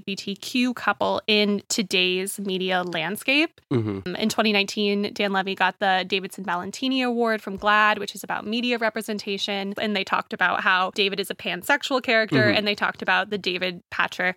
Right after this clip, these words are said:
Speaker 1: relationship. I mean, uh, we could do an entire podcast about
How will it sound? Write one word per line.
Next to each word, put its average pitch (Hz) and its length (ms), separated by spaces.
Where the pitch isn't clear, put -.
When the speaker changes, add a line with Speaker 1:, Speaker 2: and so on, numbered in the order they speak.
Speaker 1:
relationship. 202 720
I - 60
mean, 247 280
uh, - 140
we 262 180
could 233 140
do - 220
an - 100
entire 277 840
podcast 185 680
about 180 440